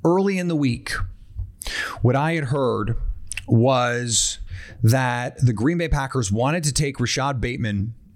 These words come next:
or Elijah Moore in the first because they wanted to make Aaron Rodgers happy. And that struck me as weird.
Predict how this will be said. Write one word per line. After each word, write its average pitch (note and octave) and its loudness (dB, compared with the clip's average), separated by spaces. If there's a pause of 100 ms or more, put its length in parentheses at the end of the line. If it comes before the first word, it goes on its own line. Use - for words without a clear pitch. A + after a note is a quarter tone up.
(140)
or A#2+ 6
Elijah B2 0
Moore A2 0
in A#2+ 4
the A#2 2
first A2 0
because A#2 0
they B2 4
wanted B2+ 0
to - 2
make A2+ -2
Aaron A2 2
Rodgers G2+ -2
happy. - -4 (1400)
And A#2+ 4
that D3 0
struck - 0
me A#2+ 2
as G#2+ -2 (1120)
weird. G2+ 4